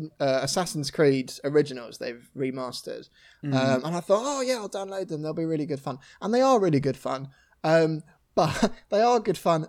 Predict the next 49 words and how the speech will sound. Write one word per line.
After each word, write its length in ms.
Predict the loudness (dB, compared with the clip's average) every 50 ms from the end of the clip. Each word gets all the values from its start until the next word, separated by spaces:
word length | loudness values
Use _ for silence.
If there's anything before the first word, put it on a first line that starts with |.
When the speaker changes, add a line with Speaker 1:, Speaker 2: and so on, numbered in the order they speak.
| -10
Speaker 1:
for 380 | -18 -16 -4 0 2 4 4 4
a 40 | 2
few 280 | 0 -2 0 2 2
hours 400 | 2 4 2 2 0 0 0 -2
kind 200 | -4 -4 -4 -4
of 100 | -4 -6
thing. 240 | -6 -6 -6 -4 -4
With 160 | -6 -8 -6
kind 180 | -6 -4 -4 -2
of 140 | -2 -2 -2
Speaker 2:
Yeah. 340 | -2 -2 -2 -4 -6 -12 -14
Speaker 1:
how 300 | -8 -4 0 2 2 4
everything's 380 | 4 4 4 4 2 0 -2
moved 280 | 0 0 0 0 2 2
on 160 | 0 0 0
after 240 | -2 -4 -4 -6 -8
ten, 300 | -4 -2 -2 -2 -2 -4
fifteen 380 | -4 -6 -6 -4 -6 -6 -6
years, 200 | -6 -6 -8 -8
games 380 | -4 -4 -2 -2 0 -2 -2 -4
are 60 | -4
just 340 | -6 -6 -8 -8 -8 -8 -8
so 320 | -6 -6 -4 -4 -4 -6 -8
much, 480 | -8 -12 -12 -12 _ -12 -12 -12 -14 _ _ _ _ _ _ _ _ _ _
there's 140 | -4 -2 0
so 180 | 2 2 2
much 180 | 2 2 0 0
more 140 | 0 2 2
to 100 | 2 0
do 280 | 4 6 6 8 8
and 160 | 6 4 2 0
to 240 | 2 4 6 6 6
them, 320 | 6 2 0 -4 -8 -16 _ _
personally, 540 | 4 4 6 6 4 2 -2 -6 -8 -6 -4
I 140 | -4 -4 -4
think, 360 | -6 -8 -8 -8 -10 -14 -20 _ -20 -20 _ _ _ _
um, 420 | -6 -4 -4 -4 -6 -8 -10 -14 -14 -4
Speaker 2:
Well, 160 | 2 4 6 6
Speaker 1:
than 80 | 6 4
Speaker 2:
and 80 | 4
Speaker 1:
what 60 | 2 2
there 100 | 2 2
was 80 | 2 0
Speaker 2:
except 120 | -2 0
for 180 | 0 0 0 0
Speaker 1:
fifteen 200 | -2 -2 0 0
years 160 | -2 -2 -4
Speaker 2:
Anthem. 160 | -6 -6 -6 -6
Speaker 1:
ago. 100 | -8